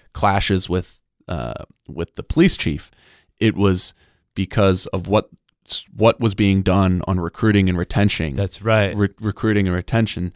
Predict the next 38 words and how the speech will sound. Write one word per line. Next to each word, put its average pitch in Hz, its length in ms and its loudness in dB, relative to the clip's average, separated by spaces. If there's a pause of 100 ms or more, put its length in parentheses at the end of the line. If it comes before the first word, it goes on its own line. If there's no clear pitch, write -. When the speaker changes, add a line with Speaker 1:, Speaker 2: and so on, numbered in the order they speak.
(220)
Speaker 2:
That 104 140 -8
Speaker 1:
to 110 140 4
Speaker 2:
he, 98 80 2
they 101 140 -2
weren't 101 180 -6
going 90 200 -8
fast 120 420 0
Speaker 1:
that 107 100 2
they 107 80 2
Speaker 2:
enough. 104 100 2
Speaker 1:
weren't 101 140 0
going 95 180 0
fast 110 360 0
enough. - 240 -16
His, 151 180 4
Speaker 2:
What 104 120 0
was 101 140 0
Speaker 1:
he, - 80 -2
Speaker 2:
wrong 104 300 2
with 175 80 6
Speaker 1:
his, 131 140 2
Speaker 2:
you - 40 4
Speaker 1:
uh, - 160 2
Speaker 2:
that 101 140 0
you 87 100 -2
couldn't 80 240 -8
do 92 140 -2
this? 76 160 -6
Speaker 1:
Yes, - 260 0
he, 139 240 2
he 165 240 -4
did 143 380 2
<laughs> - 60 -8
clash 147 280 2
with 123 120 -4
the 110 60 -6
police 127 320 -2
union 92 380 -2